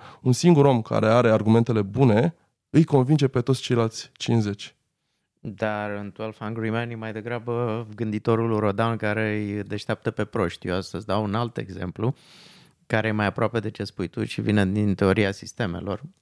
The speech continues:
Speaker 2: sau system thinking, că există această, această ramură și probabil că, uh,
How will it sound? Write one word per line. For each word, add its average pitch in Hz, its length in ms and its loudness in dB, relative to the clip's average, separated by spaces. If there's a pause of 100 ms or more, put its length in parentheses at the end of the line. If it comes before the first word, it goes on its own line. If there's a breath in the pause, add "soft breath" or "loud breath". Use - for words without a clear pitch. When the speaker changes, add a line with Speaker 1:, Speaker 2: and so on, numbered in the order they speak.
(280)
Speaker 2:
sau 90 260 -2
system 95 340 -2
thinking, 110 480 -2 (460)
că 92 520 -2 (120)
există 90 760 -2
această, - 800 -10 (260)
această - 460 -10
ramură 85 440 -4 (840 soft breath)
și 95 720 0 (580)
probabil 101 440 0
că, 90 440 -6 (1400)
uh, 80 280 -4